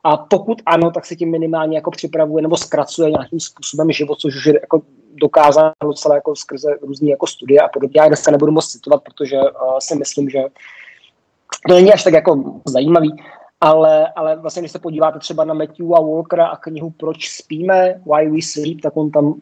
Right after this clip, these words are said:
eh, ukazuje jako hrozně moc zajímavých, eh, důkazů.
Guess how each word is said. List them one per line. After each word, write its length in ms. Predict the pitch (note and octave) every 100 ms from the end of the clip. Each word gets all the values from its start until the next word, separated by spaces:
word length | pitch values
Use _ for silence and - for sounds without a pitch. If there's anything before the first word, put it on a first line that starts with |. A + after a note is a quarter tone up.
| _ D#3
eh, 20 | - -
ukazuje 680 | - - D#3 D#3 D#3 D3+ D3+ - _ _ -
jako 360 | C#3+ E3 F3 -
hrozně 360 | D#3 D#3+ D3+ D#3+
moc 480 | E3 D3+ - - - -
zajímavých, 680 | D3+ D#3 D3+ D#3 D#3 - -
eh, 180 | E3+ D3
důkazů. 640 | D#3 D3+ E3 D#3 D#3 D3+